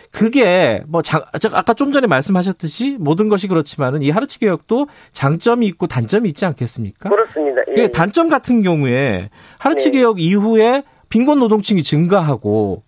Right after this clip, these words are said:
Speaker 1: 이런
Speaker 2: 그렇습니다.
Speaker 1: 부분들이 분명히 생겼단 말이에요. 그래서
Speaker 2: 네,
Speaker 1: 걱정들을
Speaker 2: 네.
Speaker 1: 좀 하는 것 같아요. 노동 유연화, 뭐 파견직이 늘어나고 기간제가 늘어나고 이런 우려에 대해서는 어떻게 생각하세요?
Speaker 2: 어, 독일 같은 경우에도
Speaker 1: 네.
Speaker 2: 그다음에 이제 보완했지 않습니까?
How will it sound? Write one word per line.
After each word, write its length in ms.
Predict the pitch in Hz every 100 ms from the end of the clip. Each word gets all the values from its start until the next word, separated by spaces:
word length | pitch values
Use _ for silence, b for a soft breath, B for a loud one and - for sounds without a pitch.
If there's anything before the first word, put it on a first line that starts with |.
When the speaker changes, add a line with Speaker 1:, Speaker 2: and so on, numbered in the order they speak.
| -
Speaker 1:
이런 220 | 226 320
Speaker 2:
그렇습니다. 300 | 294 262 233
Speaker 1:
부분들이 420 | 226 196 185 151
분명히 320 | 165 190 190
생겼단 400 | 214 294 302 240
말이에요. 320 | 180 120 131 226 b b
그래서 220 | 269 285
Speaker 2:
네, 60 | 285
Speaker 1:
걱정들을 440 | 139 254 247 226
Speaker 2:
네. 20 |
Speaker 1:
좀 140 | 175 170
하는 220 | 262 262
것 80 | 190
같아요. 340 | 107 120 104 B B
노동 260 | 160 202 220
유연화, 580 | 147 160 165 160 185 233 B
뭐 100 | 131
파견직이 800 | - 220 247 220 190 175 160 160
늘어나고 480 | 143 165 151 135 143
기간제가 520 | - 135 160 147 147
늘어나고 460 | 120 143 131 101 101 B B
이런 220 | 175 247 311
우려에 380 | 214 190 262
대해서는 300 | 220 180 247
어떻게 220 | 233 - 127
생각하세요? 520 | 113 107 101 - 156 _ _ _ B B B B B _ - 208
Speaker 2:
어, 320 | 202 196 190
독일 260 | 208 262 285
같은 280 | 294 294
경우에도 600 | 262 226 220 202 202 196 -
Speaker 1:
네. 80 | 127
Speaker 2:
그다음에 320 | 214 240 247
이제 80 | 202
보완했지 480 | 156 185 208 220
않습니까? 460 | 240 226 185 151 147